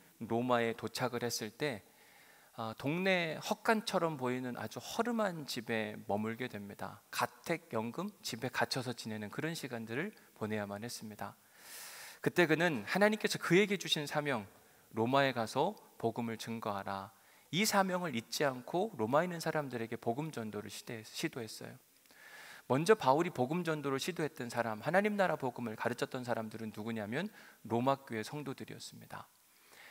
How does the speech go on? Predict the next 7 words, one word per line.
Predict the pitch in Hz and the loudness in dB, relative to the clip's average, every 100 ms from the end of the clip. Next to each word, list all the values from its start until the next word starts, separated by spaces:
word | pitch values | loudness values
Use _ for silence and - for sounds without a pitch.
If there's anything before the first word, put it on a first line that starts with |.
| - - | -12 2
로마 | 127 175 | 6 6
교회 | 185 185 | 6 4
성도들은 | 196 185 156 156 156 110 | 4 2 2 0 0 -2
이방인 | 139 180 196 196 185 | 0 6 6 6 0
그리스도인으로서 | 151 143 151 151 139 120 110 - 170 113 - - | 0 0 0 -2 -2 -2 -4 -2 -2 -2 -6 -12
사도 | - - 226 240 | -4 -2 0 4
바울이 | 214 180 165 185 226 | 4 4 2 0 -2